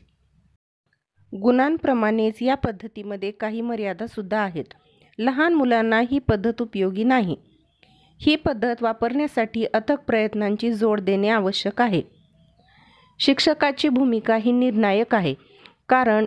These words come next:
या पद्धतीमध्ये वर्गामध्ये लोकशाही वातावरण टिकवणं आवश्यक आहे. मुक्त वातावरण आवश्यक आहे, त्यामुळे कार्य करणे अधिक कठीण आहे, कारण या वातावरणामध्ये निर्णय स्वतःचे स्वतः घेणे आवश्यक आहे.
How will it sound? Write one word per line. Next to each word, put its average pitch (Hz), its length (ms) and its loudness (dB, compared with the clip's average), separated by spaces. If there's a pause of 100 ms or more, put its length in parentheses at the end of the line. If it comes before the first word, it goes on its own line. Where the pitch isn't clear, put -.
या 269 180 4
पद्धतीमध्ये 214 800 2
वर्गामध्ये 208 680 2
लोकशाही 214 460 0
वातावरण 208 520 2
टिकवणं 190 420 0
आवश्यक 220 520 2
आहे. 170 200 0 (760)
मुक्त 294 280 4
वातावरण 240 640 2 (280)
आवश्यक 240 500 -2
आहे, 202 240 -2
त्यामुळे 226 580 0 (360)
कार्य 254 340 2
करणे 208 280 0
अधिक 196 340 -2
कठीण 220 320 0
आहे, 170 200 -4 (420)
कारण 247 300 4
या 277 200 4
वातावरणामध्ये 208 800 2
निर्णय 220 440 4
स्वतःचे 226 560 2
स्वतः 214 440 0
घेणे 220 280 4
आवश्यक 185 460 2
आहे. 185 220 2